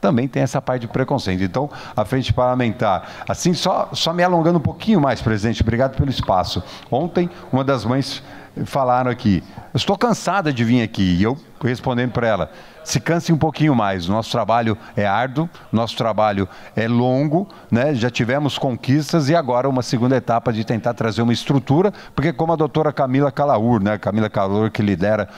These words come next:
um grupo, né, à frente de muitas mães, ela falou que São José dos Campos tá anos-luz de ser uma cidade inclusiva. Eu sempre falo que São José é inclusiva,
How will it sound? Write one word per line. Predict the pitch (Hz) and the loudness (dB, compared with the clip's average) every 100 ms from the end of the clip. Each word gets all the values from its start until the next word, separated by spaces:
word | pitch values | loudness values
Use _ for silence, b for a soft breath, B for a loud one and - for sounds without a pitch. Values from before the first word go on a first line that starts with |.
| B | B
um | 107 95 | -2 0
grupo, | 104 135 110 B B B - | 0 2 -2 B B B -2
né, | 98 123 117 B | 0 0 -4 B
à | - | -4
frente | 87 110 110 95 | -2 -4 -2 0
de | |
muitas | 98 110 135 113 | 2 2 2 -2
mães, | 85 110 139 117 | 0 -2 0 0
ela | 135 | 0
falou | - 127 135 | -2 -2 -2
que | 147 139 | -2 -4
São | - 180 208 | -2 0 0
José | 135 113 131 | 0 2 0
dos | 87 | -2
Campos | - 135 139 - | -2 -2 -4 -2
tá | 147 - | -4 0
anos-luz | 185 220 220 107 131 147 151 - B B | 0 2 0 2 2 4 0 -4 B B
de | 131 | -2
ser | 135 139 | 0 0
uma | 139 | 0
cidade | 123 135 123 123 | -2 0 0 0
inclusiva. | 123 139 104 101 113 90 | 0 2 2 2 2 0
Eu | |
sempre | - 131 - | 0 -2 -2
falo | 117 117 | -4 -4
que | |
São | - 110 | -2 0
José | 95 | 2
é | 101 | 0
inclusiva, | 98 127 85 127 147 | 2 0 2 0 0